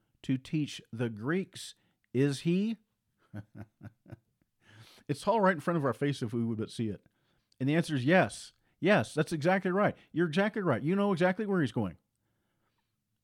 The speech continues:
He's gonna go to the dispersion amongst the Greeks to teach the Greeks,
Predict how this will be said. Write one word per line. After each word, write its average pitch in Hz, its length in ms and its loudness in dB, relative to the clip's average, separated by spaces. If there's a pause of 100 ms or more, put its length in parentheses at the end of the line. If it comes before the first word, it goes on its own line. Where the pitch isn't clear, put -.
(640)
He's 135 160 0
gonna 156 180 2
go 190 420 6
to 190 180 -4
the 175 120 4
dispersion 170 840 -2 (580)
amongst 143 440 2
the 202 60 -2
Greeks 151 420 0
to 151 100 -8
teach - 400 0
the 151 120 -2
Greeks, 160 360 2